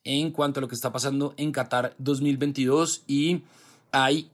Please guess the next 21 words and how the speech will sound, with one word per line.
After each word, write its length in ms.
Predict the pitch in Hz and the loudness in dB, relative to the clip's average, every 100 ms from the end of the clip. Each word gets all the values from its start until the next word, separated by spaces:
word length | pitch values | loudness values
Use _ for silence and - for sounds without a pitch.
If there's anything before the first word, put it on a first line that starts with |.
| - | 0
cuatro 320 | 160 156 - | 2 2 2
partidos 540 | 165 143 135 139 - - | -2 2 2 2 -2 -4
este 280 | 143 - 143 | -2 -2 0
sábado. 460 | 160 123 95 90 - _ - | 0 0 -2 -8 -18 _ 2
Túnez, 380 | 180 180 - - | 2 2 0 2
Australia, 580 | 147 139 175 190 190 156 | 0 2 2 2 0 0
paga 200 | 127 127 | 0 0
dos 180 | 135 | -2
veintitrés 440 | 143 135 123 110 - | -4 -6 -8 -8 -6
Túnez, 360 | 185 185 - - | -4 -2 -4 -4
Australia 380 | 120 120 117 | -6 -6 -8
paga 180 | 123 123 | -6 -6
tres 140 | 123 117 | -6 -6
cincuenta 340 | 135 135 117 | -4 -4 -6
y 60 | 101 | -6
cinco, 440 | 175 175 170 - | -4 0 -2 -2
el 80 | 120 | -6
empate 300 | 113 104 101 | -6 -8 -8
paga 220 | 117 120 | -4 -4
tres 200 | 117 135 | -4 -4
treinta. 400 | 175 165 147 160 | -2 0 0 -2